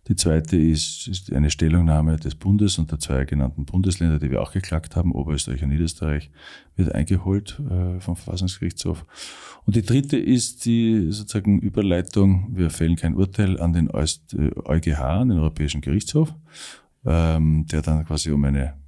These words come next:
Stellungnahme erbitten wird. Und die ist insofern interessant, die letzte Variante, weil sie dann, äh, rechtsverbindliche Gültigkeit für alle E-U-Mitgliedstaaten hätte, was schon spannend wäre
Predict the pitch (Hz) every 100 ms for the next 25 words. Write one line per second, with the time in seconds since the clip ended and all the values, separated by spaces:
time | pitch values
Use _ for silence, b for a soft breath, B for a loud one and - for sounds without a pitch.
0 | - _ _ _ _ _ _ - 71 73
1 | 71 60 65 58 - - - - - -
2 | 113 92 135 143 139 131 123 120 117 104
3 | 98 107 90 90 - 104 95 76 90 -
4 | 85 85 85 80 82 76 - 76 76 76
5 | - - 80 78 78 71 92 - - 78
6 | - - 87 95 - B B B B B
7 | B - 71 101 117 - 80 - - -
8 | - - - 117 123 135 95 90 - -
9 | 92 - 67 98 92 87 87 98